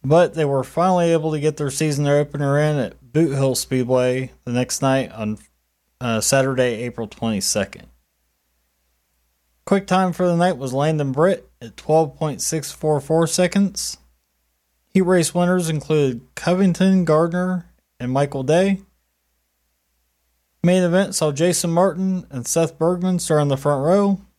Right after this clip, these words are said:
Jason Martin would go on to pick up the win,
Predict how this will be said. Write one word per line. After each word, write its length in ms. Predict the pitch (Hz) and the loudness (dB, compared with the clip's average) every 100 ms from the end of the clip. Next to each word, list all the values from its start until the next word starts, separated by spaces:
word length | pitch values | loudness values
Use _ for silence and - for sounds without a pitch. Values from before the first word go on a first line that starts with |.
| _ _ _ _ _ _ _ _ _ _ - | _ _ _ _ _ _ _ _ _ _ -2
Jason 400 | 180 170 170 160 | 0 0 0 2
Martin 300 | 202 160 185 | 2 0 -4
would 120 | 147 | 0
go 140 | 160 | 2
on 140 | 165 156 | 2 0
to 60 | |
pick 220 | - 165 | -4 -2
up 180 | 170 160 | -2 -2
the 60 | 139 | -4
win, 480 | 156 202 202 196 | 0 2 4 2